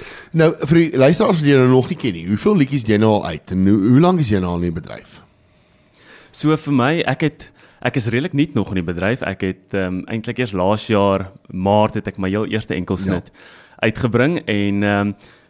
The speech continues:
Speaker 2: toe het ek so, m-, middel tot einde laas jaar het ek, ehm, het ek meer 'n, het was meer 'n cover song wat ons uitgebring het. Dit was, ehm,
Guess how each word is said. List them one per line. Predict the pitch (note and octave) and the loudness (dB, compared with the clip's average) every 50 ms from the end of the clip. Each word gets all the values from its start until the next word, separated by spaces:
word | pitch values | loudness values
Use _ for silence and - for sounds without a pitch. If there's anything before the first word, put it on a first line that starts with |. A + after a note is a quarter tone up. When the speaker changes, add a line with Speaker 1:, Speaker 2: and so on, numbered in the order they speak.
| _ _ _ | _ _ _
Speaker 2:
toe | C#3+ C#3 C#3+ | 2 2 2
het | C#3 C#3 - | 2 0 -2
ek | A2+ B2 A#2+ - | -4 -4 -2 -6
so, | - - - B2+ A#2+ A#2 A2+ A2+ A2+ A2 A2 G#2+ - - _ _ - - - _ _ - - | -8 -8 -4 -2 -2 0 0 2 0 0 0 -2 -4 -6 _ _ -20 -20 -20 _ _ -12 -10
m-, | G#2 G2+ G#2+ G#2+ G#2+ G#2 G2+ G2+ G2 - - - - _ - | -8 -6 -4 -4 -2 -2 -2 -2 -4 -6 -10 -16 -20 _ -8
middel | - G#2+ G#2 A2+ A#2+ B2 B2+ B2+ B2 | -6 -2 -2 0 0 0 0 -2 -2
tot | A#2 B2 A2 - - | -4 -4 -6 -4 -4
einde | A2+ A#2 A#2+ A#2 A2+ A2 G#2 G2 G2 F#2 | -2 -2 0 0 0 0 0 -2 -2 -2
laas | F#2 F#2 F#2 G#2 G#2 - | -2 -2 -2 -2 -4 -2
jaar | - G2 F#2+ A2 A#2 | -2 0 0 0 0
het | G#2+ - - | -2 -4 -6
ek, | - F#2+ F#2 - - - | -8 -10 -10 -12 -16 -10
ehm, | F#2 F#2 F2 F2+ F2+ F2 E2+ | -8 -6 -6 -6 -6 -8 -8
het | F#2+ F#2+ - | -10 -10 -10
ek | G2 - | -6 -4
meer | G2+ G2+ G#2 G#2+ G#2+ | -2 -2 0 0 0
'n, | G#2+ G2+ G2+ - - | 0 -2 -2 -4 -6
het | G2+ G2+ - | -10 -10 -8
was | G#2+ G2 A2 | -10 -6 -4
meer | A#2+ A2+ | -4 -4
'n | A2 - | -4 -4
cover | - A#2+ A2+ G#2+ A2+ | -4 -4 -2 -2 -4
song | - - A2+ G#2 G2+ | -4 -2 -4 -2 -2
wat | F#2+ - | -4 -6
ons | G2+ - | -6 -6
uitgebring | - G2+ G2+ - - F#2+ F#2+ F#2+ F#2+ G2+ | -6 -6 -6 -6 -8 -6 -4 -4 -2 -4
het. | A2 A2+ - G2+ F2 | -4 -6 -6 -8 -8
Dit | F#2+ F#2 - | -8 -8 -6
was, | F#2+ F#2+ F2+ F2+ F2+ - - - | -6 -6 -6 -6 -8 -10 -14 -12
ehm, | - - F#2 F2+ F2+ F2+ F2+ F2+ | -10 -8 -8 -6 -6 -6 -8 -10